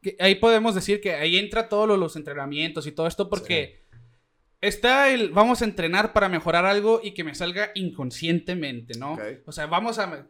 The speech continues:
Speaker 1: en el caso de los catchers, bueno, yo quiero, eh, mejorar mi tiempo para deshacerme de la pelota, vamos
Speaker 3: Sí.
Speaker 1: a entrenar esto para
Speaker 3: Ujú.
Speaker 1: que en el momento en que venga el picheo, que se tarda un segundo en llegar a home, yo
Speaker 3: Ya
Speaker 1: ya lo
Speaker 3: lo
Speaker 1: haya
Speaker 3: tienes.
Speaker 1: soltado, ¿no?
Speaker 3: Simón.
Speaker 1: Y eso sin estar pensando en
Speaker 3: Ajá.
Speaker 1: hacerlo, ¿no? Y aquí se reflejan los numeritos, pues,
Speaker 3: Ujú.
Speaker 1: hacer videos de entrenamiento que me imagino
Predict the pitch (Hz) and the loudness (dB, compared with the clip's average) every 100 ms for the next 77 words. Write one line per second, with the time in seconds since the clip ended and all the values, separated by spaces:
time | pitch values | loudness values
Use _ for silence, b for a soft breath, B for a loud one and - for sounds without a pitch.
0 | - 160 156 170 170 180 170 - 147 160 | -10 -6 -4 -4 -4 -4 -6 -10 -8 -6
1 | 175 160 180 196 202 156 147 151 147 147 | -2 -4 -2 -2 0 -2 -2 -4 -4 -6
2 | 147 180 185 185 185 170 156 139 135 156 | -6 -6 -4 -4 -4 -6 -4 -4 -6 -8
3 | 175 175 151 143 202 208 190 160 185 196 | -6 -6 -6 -4 -2 0 0 0 -4 -6
4 | 175 131 143 165 196 - 208 143 170 175 | -10 -10 -4 -4 -4 -6 -4 0 0 2
5 | 180 185 180 226 349 330 262 196 196 190 | 0 0 0 0 -2 -2 0 2 2 0
6 | 185 156 - 170 180 - 143 - 180 185 | -2 -6 -4 -2 -2 -6 -8 -6 -4 -4
7 | 208 - 170 151 175 165 156 139 139 156 | -4 -4 -4 -4 -6 -8 -6 -6 -4 -4
8 | 170 175 180 b b 117 160 190 196 214 | -4 -6 -6 b b -12 -2 0 2 4
9 | 208 214 175 - 160 147 139 147 117 104 | 2 2 0 0 -4 -4 -6 -8 -8 -12
10 | 95 _ 160 180 185 247 233 180 - 170 | -20 _ -4 -2 0 -2 -4 -6 -6 -10
11 | 180 175 - 156 175 165 127 120 175 170 | -8 -10 -8 -6 -4 -4 -4 0 2 2
12 | 143 139 151 - - - 165 190 208 226 | -2 -2 -6 -10 -20 -10 -10 -2 0 0
13 | 196 196 226 208 196 202 294 285 269 262 | -2 -4 -4 -4 -6 -10 -12 -12 -12 -12
14 | - 185 185 190 185 196 185 156 196 208 | -8 -8 -6 -8 -8 -10 -8 -6 -6 -6
15 | 226 196 190 185 170 156 196 226 262 - | -6 -4 -2 0 0 0 0 0 0 -6